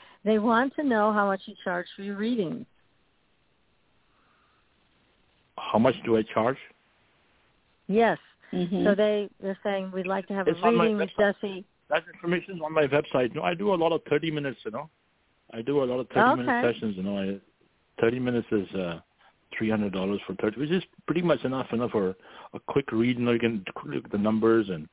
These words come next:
Speaker 3: Mm-hmm.
Speaker 2: and everything else, you know. And otherwise, a one-hour reading, if there's more family members, it's like six hundred bucks, you know. But, uh, but for one
Speaker 1: So that's,
Speaker 2: person or
Speaker 1: that's,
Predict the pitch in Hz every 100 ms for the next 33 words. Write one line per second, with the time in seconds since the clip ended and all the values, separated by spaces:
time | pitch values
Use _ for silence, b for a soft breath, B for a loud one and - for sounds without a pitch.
0 | 175 185 180 233 196 214 113 110 113 113
1 | 104 101 110 - 104 107 101 90 95 -
2 | - _ _ _ B - 131 139 131 104
3 | 95 127 135 120 120 123 120 104 104 104
4 | 107 135 - 123 113 113 107 104 104 95
5 | - 85 - - 95 87 85 90 - _
6 | _ _ _ _ _ _ _ - 87 87
7 | - 95 90 87 98 107 117 107 131 220
8 | 123 226 131 120 101 87 -